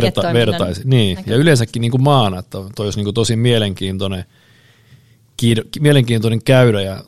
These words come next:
Speaker 2: tutustua, et kun mä oon nyt käynyt matkailussa enemmänkin niitä, niistä kaikista muista sen, et, et ne perusnähtävyydet, ne maakumaa, niin ne, mitkä täytyy nähdä, niin ehkä mä oon käynyt ne nopeasti vilkaisee, mut mä oon aina kiinnostanut se,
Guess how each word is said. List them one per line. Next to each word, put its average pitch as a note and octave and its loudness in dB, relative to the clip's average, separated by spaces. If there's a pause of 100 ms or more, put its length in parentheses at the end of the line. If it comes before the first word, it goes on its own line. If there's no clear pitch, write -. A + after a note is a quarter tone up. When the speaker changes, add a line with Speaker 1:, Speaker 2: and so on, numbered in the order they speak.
(100)
Speaker 2:
tutustua, G#2 -2
et - -18
kun - -16 (600)
mä G#2 -6
oon A2 2
nyt G#2+ -2
käynyt G#2 0
matkailussa G2 -4 (220)
enemmänkin G2+ -2
niitä, G2+ -8
niistä G#2 -4 (500)
kaikista A2 0
muista A2+ 2
sen, F#2 -10 (500)
et, - -14
et G#2+ -10
ne G#2+ -2
perusnähtävyydet, G#2+ 2
ne F#2+ -6 (360)
maakumaa, F#2+ -2
niin F#2 -8
ne, F#2 -6
mitkä F#2 -10
täytyy F2+ -6
nähdä, F#2 -6
niin F#2 -8
ehkä - -10
mä A2 -2
oon G#2+ -4
käynyt G#2 -2
ne G2+ -4
nopeasti G#2 -4
vilkaisee, G2+ -2
mut F#2+ -14
mä A2+ -6
oon A2+ 0
aina C3 4
kiinnostanut G#2 -4
se, A#2 0